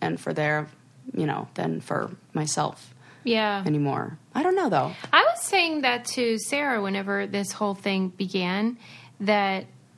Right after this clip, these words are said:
Speaker 2: you know, I have been married before and divorced, but because we didn't have a kid, it's really like it just goes away. Like,
Speaker 1: Yeah.
Speaker 2: after you deal with the terrible nightmare of it
Speaker 1: Mm-hmm.
Speaker 2: all and the paperwork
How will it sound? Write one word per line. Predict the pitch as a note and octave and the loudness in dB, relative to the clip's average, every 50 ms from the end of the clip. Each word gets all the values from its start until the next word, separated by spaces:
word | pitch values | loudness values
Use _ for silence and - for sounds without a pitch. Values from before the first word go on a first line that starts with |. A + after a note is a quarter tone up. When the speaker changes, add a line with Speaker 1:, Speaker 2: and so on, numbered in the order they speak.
| - - - _ - - - _ - - - | -20 -20 -20 _ -20 -20 -20 _ -20 -10 -4
Speaker 2:
you | A3+ A#3+ B3+ | -2 0 2
know, | A3+ G#3 F#3+ | 2 4 4
I | F#3+ G3+ A3 | 4 2 2
have | A3 A3+ A3 G#3 G3 - - | 2 0 0 0 -2 -4 -2
been | G3 G3 G3 | 0 0 2
married | F#3+ F#3+ F#3+ F#3 F#3+ F#3 F3+ | 2 2 0 0 0 -2 -2
before | F#3+ F#3 - - G3 F#3+ F#3 F#3 | -4 -6 -4 -4 -2 0 0 0
and | F#3 F#3+ G3 F#3+ F#3 | 0 0 0 -2 -2
divorced, | F#3+ F3+ F#3 F#3 F3+ F3+ F3+ F3+ F3+ F3 - - - G#3 | -2 -2 -2 -2 -2 0 -2 -2 -4 -6 -8 -8 -4 -4
but | G3+ G3 G3 | -4 -2 -2
because | G3+ G3 F#3+ G#3+ G3+ F#3+ | -2 -2 -2 -2 -2 -2
we | G3+ G3+ | -2 -2
didn't | G3 F#3+ G3 F#3+ | 0 0 0 0
have | F3+ E3+ | -2 -2
a | E3+ | -6
kid, | E3+ - - B3+ A#3+ G#3+ | -8 -6 -4 -2 -2 0
it's | G3+ G3 - - - - - | -2 -4 -6 -8 -10 -6 -2
really | G#3+ A#3 B3 B3+ B3+ A#3+ | 0 0 2 2 0 0
like | G#3+ G3 F#3+ F#3+ | 0 0 -2 -2
it | F#3+ F3+ | -4 -6
just | - F#3 F3+ - | -4 -6 -4 -2
goes | - F#3 F3+ F3+ F3+ | -2 -2 -2 -2 -2
away. | F3 E3+ F3 F#3 F3+ E3+ E3+ | -2 0 0 0 0 0 0
Like, | F3+ E3 | 0 2
Speaker 1:
Yeah. | D#3+ A#3+ | 4 4
Speaker 2:
after | C4+ C4 - B3+ | 2 2 0 -2
you | A3+ G#3 | -2 0
deal | F#3+ G#3+ G3 F#3+ | 0 0 0 0
with | F#3+ F#3+ - | -2 -2 -2
the | F#3 F3 F3 F3 | -4 -4 -4 -6
terrible | - - G3 G#3+ G#3 G3 F#3 F#3 F#3 | -4 -2 0 0 0 0 0 -2 -2
nightmare | F#3 F#3 F#3+ - - F#3+ F3+ F3+ | -2 -2 -4 -4 -2 -2 0 0
of | D#3 D3+ E3 | 0 0 2
it | F#3 | 2
Speaker 1:
Mm-hmm. | F#3 F#3 | 2 2
Speaker 2:
all | F#3 F#3+ F#3 F#3 F#3 | 2 2 0 0 -2
and | F#3 F3+ F3+ F3 | -4 -4 -4 -4
the | E3+ | -4
paperwork | E3+ - G3 G3+ F#3+ G3 F#3 F3+ F#3 F#3 F3+ F#3 F#3 F#3 - | -2 -2 -2 -2 -2 -2 -2 -2 0 0 -2 -4 -6 -10 -14